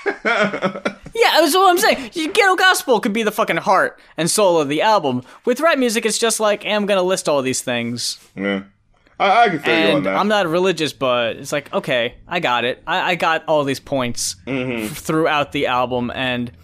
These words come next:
Speaker 2: if you need a title track, call ghetto gospel rap
Speaker 1: Well, there
Speaker 2: music
Speaker 1: already
Speaker 2: and
Speaker 1: kind
Speaker 2: be
Speaker 1: of
Speaker 2: done
Speaker 1: is,
Speaker 2: with it.
Speaker 1: uh, a pretty famous Tupac song called Ghetto Gospel.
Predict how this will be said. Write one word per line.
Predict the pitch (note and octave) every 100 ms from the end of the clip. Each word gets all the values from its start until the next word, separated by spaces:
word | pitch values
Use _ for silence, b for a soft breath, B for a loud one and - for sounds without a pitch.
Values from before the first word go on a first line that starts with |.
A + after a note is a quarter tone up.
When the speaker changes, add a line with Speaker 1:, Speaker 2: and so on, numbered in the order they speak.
| b b - - - -
Speaker 2:
if | D3+ E3
you | C#3
need | A#2+ D3 F#3
a | F#3+
title | F#3+ F#3 F#3
track, | - C#3 B2 - - _ _ _ _ _ -
call | - - D3 D#3+ E3
ghetto | C#3 E3 D#3+
gospel | D3+ D3 D3 - C3 A#2 G#2 - _
rap | - C#3
Speaker 1:
Well, | C3+ -
there | -
Speaker 2:
music | D3+ D#3
Speaker 1:
already | D#3 D3+
Speaker 2:
and |
Speaker 1:
kind | D#3+ D3+
Speaker 2:
be |
Speaker 1:
of | C#3
Speaker 2:
done | C#3 C#3+
Speaker 1:
is, | C#3
Speaker 2:
with | G#2+
it. |
Speaker 1:
uh, | B2+ B2+ B2 A#2 - b b -
a | A2+
pretty | D3 C#3
famous | - C#3 C3 B2+ - - -
Tupac | C#3 C#3 C3+
song | - C#3 C#3
called | E3 D3+
Ghetto | C#3+ D3
Gospel. | C#3+ F3 F3 - -